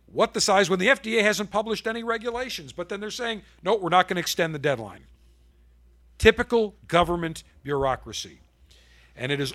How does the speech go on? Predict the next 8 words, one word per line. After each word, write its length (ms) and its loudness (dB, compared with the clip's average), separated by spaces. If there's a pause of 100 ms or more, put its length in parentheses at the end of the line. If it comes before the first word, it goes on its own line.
all, 520 6 (500)
it 260 -4
falls 500 2 (120)
under 480 -2 (340)
the 580 -6 (380)
guise 520 4
of 380 -2
the 400 -8